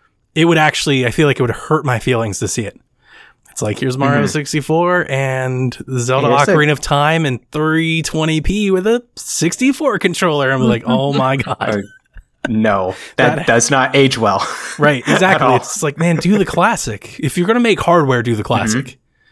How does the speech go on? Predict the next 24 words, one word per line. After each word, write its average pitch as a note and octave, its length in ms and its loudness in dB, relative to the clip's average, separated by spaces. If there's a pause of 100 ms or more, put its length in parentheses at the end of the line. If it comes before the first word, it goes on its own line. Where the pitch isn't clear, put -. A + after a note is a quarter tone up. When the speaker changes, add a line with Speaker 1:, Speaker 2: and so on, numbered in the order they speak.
(260)
Speaker 1:
You B2+ 80 0
know, G#2+ 140 0
if, B2 80 0
Speaker 2:
Mm-hmm. F#2+ 140 -6
Speaker 1:
if A#2+ 160 -2
you're C#3+ 60 -4
gonna C3 160 0
do A#2+ 140 -2
hardware. G#2+ 560 -8 (680)
Um, G#2+ 460 -6 (320)
the C3+ 200 -4
Super A3 280 -2
Nintendo, D#3 380 0
I A#2+ 80 2
feel D3 160 4
like B2+ 140 -2
I B2+ 80 2
understand A#2 400 -2
more C#3 240 2
because B2 360 -2
even C3+ 380 2 (540)
outside B2+ 560 0
of A2+ 200 -2
the, A2 380 -2